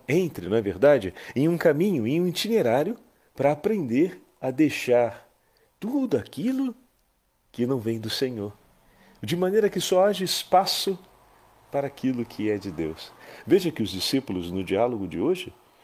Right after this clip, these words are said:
estavam preocupados entre, é, em saber quem dentre eles tinha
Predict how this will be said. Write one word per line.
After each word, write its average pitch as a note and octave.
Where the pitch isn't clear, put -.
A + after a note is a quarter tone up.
estavam C#3
preocupados A#2
entre, A#2
é, F#2+
em B2
saber A#2+
quem F3+
dentre G#2
eles G2+
tinha G2+